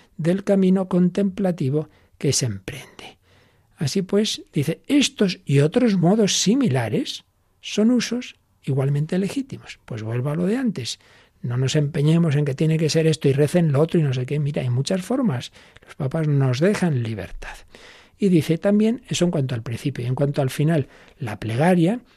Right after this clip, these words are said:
se concluye rezando por las intenciones del Papa para elevar la mirada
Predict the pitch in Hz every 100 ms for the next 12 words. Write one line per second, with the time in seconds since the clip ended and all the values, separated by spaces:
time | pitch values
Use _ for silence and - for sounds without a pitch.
0 | _ - - 139 202 226 220 220 226 214
1 | 185 190 208 233 - - 143 135 147 127
2 | 143 143 277 202 113 101 - 120 196 -
3 | - 185 262 254 226 233 196 180 240 262
4 | 170 156 226 185 143